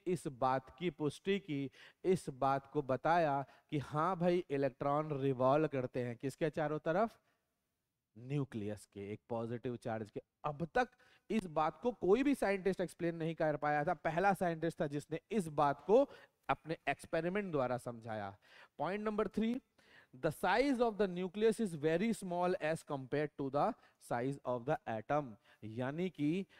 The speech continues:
एटम के साइज के comparatively न्यूक्लियस का साइज जो है वो बहुत छोटा है।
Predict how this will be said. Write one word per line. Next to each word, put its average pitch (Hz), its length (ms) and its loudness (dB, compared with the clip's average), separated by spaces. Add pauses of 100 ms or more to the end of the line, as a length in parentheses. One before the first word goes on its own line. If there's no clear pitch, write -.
(320)
एटम 180 500 0
के 226 200 4
साइज 180 440 2
के 202 120 0
comparatively 156 960 2
न्यूक्लियस 160 640 -4
का 180 180 -2
साइज 151 640 0
जो 156 160 -6
है 165 140 -2
वो 165 260 -2
बहुत 196 560 0
छोटा 123 400 -4
है। 101 180 -10